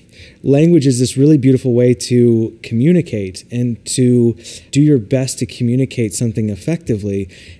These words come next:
And for me, there's still something missing. There's still something that the other person has to fill in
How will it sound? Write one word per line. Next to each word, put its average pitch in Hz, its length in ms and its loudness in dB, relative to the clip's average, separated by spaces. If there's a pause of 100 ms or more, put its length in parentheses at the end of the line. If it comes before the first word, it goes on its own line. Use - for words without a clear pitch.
And 123 180 -2
for - 140 -6
me, 123 760 2 (420)
there's 139 320 0
still 156 300 2
something 135 440 -2
missing. 107 540 -8
There's 135 240 -2
still 156 340 0
something 135 680 -6 (280)
that 131 140 -4
the 143 240 0
other 143 280 0
person 135 480 -4
has 123 360 -8
to 127 100 -4
fill 117 340 -6
in 104 380 -6